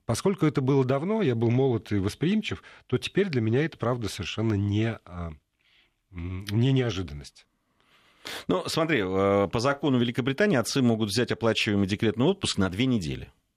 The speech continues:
Speaker 2: Оплачиваемый. Вот, а оформить его можно только после рождения ребёнка. Закончиться он должен, э, до пяти-, пятьдесят шестого дня его жизни. Британские мамы могут взять отпуск на пятьдесят две недели. Ну, неоплачиваемый, как я п-,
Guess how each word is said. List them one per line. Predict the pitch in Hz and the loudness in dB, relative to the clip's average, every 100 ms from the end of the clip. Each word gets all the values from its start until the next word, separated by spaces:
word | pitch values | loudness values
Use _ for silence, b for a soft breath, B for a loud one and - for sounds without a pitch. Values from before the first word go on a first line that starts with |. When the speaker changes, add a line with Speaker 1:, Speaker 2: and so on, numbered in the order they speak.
| _ | _
Speaker 2:
Оплачиваемый. | 95 - 85 - 71 67 69 71 - _ _ _ _ _ _ _ _ | -6 -2 -2 -2 -6 -8 -10 -14 -20 _ _ _ _ _ _ _ _
Вот, | 76 73 | -6 -2
а | 85 85 82 | 0 0 0
оформить | - 147 156 101 101 | 0 0 0 0 2
его | 98 | 2
можно | 107 139 107 | 4 2 -2
только | - 131 110 | 0 0 0
после | - 101 98 | -2 -2 0
рождения | 90 85 92 82 80 | 0 2 0 2 2
ребёнка. | 80 87 139 196 180 139 B B B | 0 0 2 2 2 -2 B B B
Закончиться | 104 98 117 - 101 | -4 0 0 0 0
он | 95 | 2
должен, | 98 92 92 85 - | 2 2 2 0 0
э, | 82 80 80 | 0 0 0
до | 90 | 0
пяти-, | 98 90 95 85 - | -2 -2 -4 -4 -4
пятьдесят | 85 80 - 87 | -4 -2 -2 -2
шестого | - - 92 87 | -4 -2 0 0
дня | 82 92 80 | 0 0 0
его | 73 71 67 - 71 71 | -2 -4 -6 -8 -12 -10
жизни. | 78 156 160 131 104 | -4 -2 0 2 2
Британские | 82 90 110 - 104 | 0 0 -2 0 0
мамы | 156 117 | 2 2
могут | 104 101 | 2 2
взять | 87 90 | 0 0
отпуск | 143 - - 90 | -2 -2 -4 0
на | 85 | -2
пятьдесят | - 92 - 117 | -2 -4 -2 -4
две | 80 80 | -4 -6
недели. | 65 62 64 - - - | -4 -8 -12 -16 -14 -6
Ну, | 87 90 | -4 -4
неоплачиваемый, | 80 80 78 73 - 65 64 | -2 -2 -2 -4 -4 -6 -8
как | - - | -10 -10
я | |
п-, | - | -12